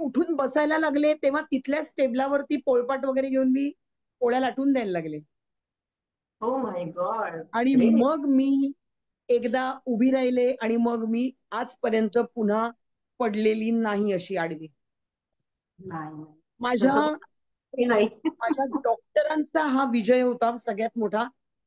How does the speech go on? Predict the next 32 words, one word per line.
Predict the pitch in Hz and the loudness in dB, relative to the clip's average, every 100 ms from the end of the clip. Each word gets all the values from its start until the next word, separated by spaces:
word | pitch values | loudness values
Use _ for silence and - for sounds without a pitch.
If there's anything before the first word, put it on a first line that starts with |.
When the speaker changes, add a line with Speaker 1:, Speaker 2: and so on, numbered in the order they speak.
| - 190 | -10 -2
Speaker 1:
जिथे | 262 269 | 0 2
मला | 294 285 | 4 2
ॲडमिट | 277 226 254 285 | 2 2 0 2
व्हायच्या | 277 262 262 285 233 196 _ _ _ _ 190 - _ 220 | 0 0 -2 -4 -6 -14 _ _ _ _ -20 -20 _ -6
आधी | 220 254 | 0 0
सहा | 294 - 262 320 | 0 -2 -2 -2
डॉक्टरांनी | 330 - 302 285 277 | -2 -2 0 2 2
सांगितलं | 269 233 226 233 247 - _ _ _ | 0 -2 -4 -4 -4 -6 _ _ _
की | 320 | 0
"This | 247 330 - 285 | 2 2 2 2
lady | 277 285 320 | 4 4 2
will | 311 285 | 2 2
be | 330 - | 0 -2
paraplegic", | 254 254 262 302 277 285 - | -4 -2 -2 -2 0 -2 -2
कमरेखाली | 247 233 269 269 262 | -2 0 0 -2 0
ही | 269 | 0
पांगळी | 294 - 254 247 277 | -2 -4 -2 0 0
होणार | 262 240 269 311 _ _ _ - | 0 0 -4 -8 _ _ _ -6
आणि | 262 | -4
आयुष्यभर | 311 285 339 - 349 339 | 0 2 2 2 2 2
व्हीलचेअरवर | 294 302 277 285 262 254 | 2 2 2 2 2 0
राहणार. | 220 185 - _ _ _ _ _ _ _ _ _ _ _ _ 214 _ _ _ _ _ _ _ _ 233 | 0 -4 -8 _ _ _ _ _ _ _ _ _ _ _ _ -20 _ _ _ _ _ _ _ _ 0
मी | 294 | 2
शीतल | - 277 311 311 | 2 0 0 2
मोहितेंना, | 311 302 294 285 | 0 2 0 2
डॉक्टर | 285 247 - 285 | 0 -2 -2 -2
शीतल | 269 262 285 | 0 -2 0
मोहितेंना | 277 285 277 277 | 0 0 -2 -2
जेव्हा | 254 269 | -2 -2
भेटले, | 247 254 - 254 | -2 -2 -2 -2
तेव्हा | 262 277 | 0 -4
ते | 285 285 311 | -2 -2 -2